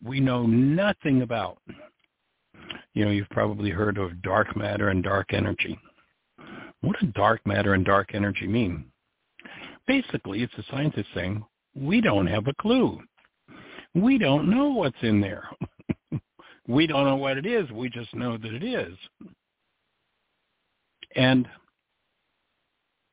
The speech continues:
the fantasies that we, so, so that's a fantasy that can leave us in a lot of difficulty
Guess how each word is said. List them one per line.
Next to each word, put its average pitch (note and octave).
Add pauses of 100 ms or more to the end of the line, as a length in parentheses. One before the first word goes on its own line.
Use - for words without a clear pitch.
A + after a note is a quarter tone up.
(520)
the A#2 (120)
fantasies D3 (100)
that G#2+
we, G#2+
so, C#3
so F#3
that's G3+
a D3+ (140)
fantasy F3
that G#2+
can A#2
leave D3
us G#2+ (140)
in G#2 (800)
a A#2
lot C3+
of G#2
difficulty A2